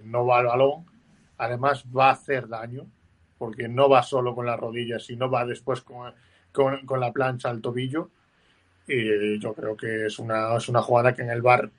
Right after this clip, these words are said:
la tienen que ver y llamar al árbitro y decirle, "Oye, vete a verla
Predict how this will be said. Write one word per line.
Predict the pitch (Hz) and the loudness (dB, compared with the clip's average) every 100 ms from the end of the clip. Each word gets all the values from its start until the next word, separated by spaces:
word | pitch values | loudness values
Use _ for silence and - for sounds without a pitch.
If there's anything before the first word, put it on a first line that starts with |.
| _ | _
la | - 113 | -6 -4
tienen | 120 123 | -2 -2
que | 123 | 2
ver | 127 127 | 4 4
y | 131 127 127 123 | 4 4 2 0
llamar | 123 120 | -2 0
al | 123 | 2
árbitro | 127 131 135 | 4 4 4
y | 135 | 4
decirle, | 131 120 | 0 0
"Oye, | 127 120 - _ _ _ _ _ _ _ - | 0 0 -6 _ _ _ _ _ _ _ -10
vete | 131 139 127 | 2 4 8
a | |
verla | 139 139 143 160 170 | 8 10 8 6 4